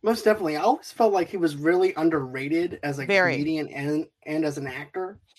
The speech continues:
Speaker 2: I agree,
Speaker 1: Yeah.
Speaker 2: because you didn't see a lot of him outside of the eighties either.
Speaker 1: No, he played, I think he, I wanted to say he played in a police academy, if I'm not mistaken.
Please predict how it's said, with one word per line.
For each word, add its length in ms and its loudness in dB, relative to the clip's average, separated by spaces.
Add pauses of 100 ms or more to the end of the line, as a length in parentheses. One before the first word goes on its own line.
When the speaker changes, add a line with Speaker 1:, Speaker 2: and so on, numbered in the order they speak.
(200)
Speaker 2:
I 100 2
agree, 300 -2
Speaker 1:
Yeah. 120 0
Speaker 2:
because 360 0 (260)
you 80 0
didn't 180 4
see 240 0 (100)
a 20 6
lot 220 8
of 100 0
him 160 -4
outside 460 0
of 100 -10
the 160 -4
eighties 360 -2
either. 420 0 (1000)
Speaker 1:
No, 280 6
he 120 -2
played, 320 0
I 80 4
think 140 4
he, 60 -2
I 220 -2
wanted 320 0
to 100 0
say 180 0
he 120 -4
played 280 -2
in 100 0
a 60 -4
police 320 -4
academy, 600 -4
if 160 -14
I'm 100 -2
not 220 -4 (140)
mistaken. 640 -6